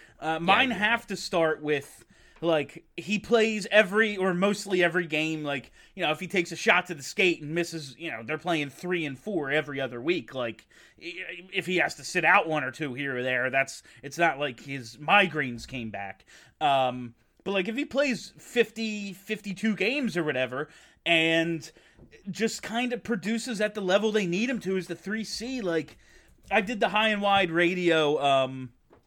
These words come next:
Speaker 1: uh, live show yesterday, and they asked me for the team M V P. And, like, obviously the answer is, like, Carter Hart. Like, if Carter Hart is what we think he is, nothing else really fucking matters.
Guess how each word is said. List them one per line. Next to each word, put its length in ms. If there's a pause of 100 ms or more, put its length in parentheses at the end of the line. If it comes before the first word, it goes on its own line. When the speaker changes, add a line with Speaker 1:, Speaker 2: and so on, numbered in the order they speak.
(480)
Speaker 1:
uh, 220
live 400
show 260
yesterday, 460
and 80
they 120
asked 340
me 140
for 120
the 120
team 320
M 140
V 180
P. 440 (400)
And, 260
like, 140
obviously 480
the 220
answer 300
is, 160
like, 160
Carter 320
Hart. 340 (260)
Like, 160
if 140
Carter 320
Hart 220
is 160
what 120
we 80
think 280
he 180
is, 240
nothing 320
else 240
really 260
fucking 320
matters. 540